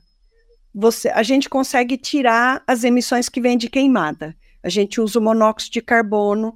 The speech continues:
como um traçador de queima de biomassa. E aí o outro lado que sobra, a gente foi olhando e ele tava nos últimos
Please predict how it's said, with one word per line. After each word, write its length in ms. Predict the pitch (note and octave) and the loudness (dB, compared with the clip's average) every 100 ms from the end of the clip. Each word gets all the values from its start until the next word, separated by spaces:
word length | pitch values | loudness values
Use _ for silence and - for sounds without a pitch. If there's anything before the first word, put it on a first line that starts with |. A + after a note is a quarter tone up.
| _ _ _ _ _ _ | _ _ _ _ _ _
como 240 | B3 A#3 | 0 2
um 60 | A#3+ | 2
traçador 640 | C4+ B3+ C4 C4+ A#3 A#3 | 2 0 2 0 4 4
de 120 | A3+ B3 | 2 -2
queima 300 | A#3+ A3+ A#3 | 0 0 -2
de 100 | G#3 | -2
biomassa. 760 | A3+ A3 G3 D3 D#3+ - D#3+ - _ - _ | 0 0 -2 -4 -10 -14 -16 -18 _ -20 _
E 140 | C#4 D#4 | 2 4
aí 220 | D4+ E4+ | 6 6
o 60 | |
outro 360 | E4 G4 G4 D#4+ | 6 4 2 2
lado 280 | A#3 G3+ G#3+ | 4 2 0
que 140 | - | -6
sobra, 760 | B3 - C#4+ D4 F3+ E3+ D#3+ D#3+ _ _ _ | -4 2 4 4 2 -4 -6 -10 _ _ _
a 100 | A3 | -4
gente 500 | A3+ C4 C#4+ - D#4 | 0 2 0 -2 -4
foi 260 | - C4+ B3 | 2 2 4
olhando 840 | A3 A3+ C4 C#4 A3+ F3+ E3+ F#3 _ _ - | 2 2 2 2 0 -2 -6 -8 _ _ -4
e 180 | C4+ | 2
ele 220 | C4+ C4+ C#4+ | 4 4 0
tava 600 | C#4+ B3+ C4 C#4+ D4 - | 2 2 2 2 0 -2
nos 240 | A3+ B3 A#3+ | -2 -2 -2
últimos 680 | C#4 D4+ C#4 C4+ - - | -4 0 -2 -2 -10 -20